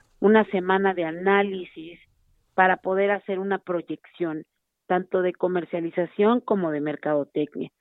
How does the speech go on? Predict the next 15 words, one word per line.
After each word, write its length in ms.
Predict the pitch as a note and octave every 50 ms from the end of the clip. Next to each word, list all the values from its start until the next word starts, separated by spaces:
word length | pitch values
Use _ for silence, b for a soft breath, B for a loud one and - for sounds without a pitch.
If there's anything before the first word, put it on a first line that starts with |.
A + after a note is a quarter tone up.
| b b b b b b _ -
Necesitamos 800 | F3+ F3+ F3+ - G3 E3+ F3 F#3+ - - A3+ A#3+ B3+ C4+ C#4 -
también 340 | - A3+ G3+ G3+ G3 G3+ G3+
hacer 240 | F#3+ F#3+ - G3+ G3
un 160 | G3+ G3+ F#3+
análisis 580 | F3+ F3 F3 F3 F#3 F#3+ F#3+ F3+ - F3+ E3 - _ _
técnico 720 | - G3 F#3 F3+ - - F3+ F3 - - - G#3+ A#3+ A#3 B B B B B B B
para 220 | - E3+ E3+ E3+ -
poder 480 | - E3+ E3+ F3 F3 F#3+ G3 G#3 G#3+ A3
revisar 720 | A3+ G#3+ F#3+ F3 E3 - - - G#3 F#3+ F#3+ G3+ G#3+ - - - _ _ _ _ _ _ _ _ _ _ _
cómo, 720 | - A3 A3 A3 A3+ A3+ A3 A3 G#3 G3 F#3 E3+ D#3 - - _ _ _ _ _ _ _ _ _ _ _ _ _ _ _
cómo 440 | - A3+ A#3 A#3 A#3 A#3 A#3+ A#3+ A3+
lograr 580 | A3 G#3 G3+ G3 F#3+ G3 G#3 G#3 G#3+ G#3+ G3+ G#3+
los 160 | G#3+ G3+ F#3
mejores 440 | F#3+ E3+ - - G3 F#3+ F#3 F#3 E3+
resultados. 680 | F3 D#3+ - - D3 C#3+ E3 - - - - - -